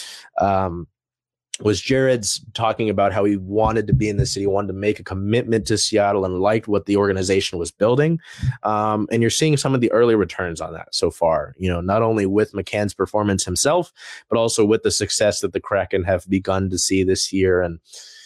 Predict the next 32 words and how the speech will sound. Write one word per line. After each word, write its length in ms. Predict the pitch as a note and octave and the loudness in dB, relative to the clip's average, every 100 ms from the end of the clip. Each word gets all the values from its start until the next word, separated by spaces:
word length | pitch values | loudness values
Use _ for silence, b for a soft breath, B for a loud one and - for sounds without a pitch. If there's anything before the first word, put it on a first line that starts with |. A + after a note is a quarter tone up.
| B _ _ | B _ _
there 100 | - | 2
was 120 | A#2+ B2 | 4 4
a 60 | |
lot 260 | C3+ D3 D#3 | 4 4 2
of 140 | C3+ | 2
murmur 520 | A#2 B2+ B2+ B2 A#2+ | 0 0 2 2 2
before 380 | A2 G2 - C3 | 2 -2 2 2
the 80 | A#2+ | 2
trade 340 | - A#2 A2+ | 2 2 2
deadline 560 | G#2 G2+ G2+ G2 G2+ F#2+ | 2 2 2 2 0 0
that, 340 | F2+ F2 E2+ | 2 2 0
you 80 | F2 | -2
know, 300 | F2 F2 E2+ D#2+ - | -4 -2 -4 -8 -4
if 180 | F2 - | -2 2
they 100 | G#2+ | 2
don't 200 | A2+ G2 | 2 2
do 140 | G2+ | 2
this 300 | G2 G2+ - | 4 4 2
and 160 | F2+ F#2 | 0 0
this, 220 | F#2 - | 0 2
then 140 | F2+ | 0
it's 200 | F2+ E2+ | -2 -4
a 40 | D#2 | -8
failure. 520 | - F#2 E2+ - - _ _ _ _ _ _ _ - | -2 0 0 -4 -12 _ _ _ _ _ _ _ -2
I 160 | F#3 | 0
think 240 | D#3+ A#2+ G#2 | 2 2 2
this 160 | F#2+ | 0
season 360 | - A2+ G2+ F#2+ | 0 0 0 0
is 100 | E2+ | 0
already 360 | F2+ F#2 A2 | 2 4 4
a 60 | B2 | 4
success, 680 | - B2+ - D#3 E3+ - | 2 0 2 2 2 -4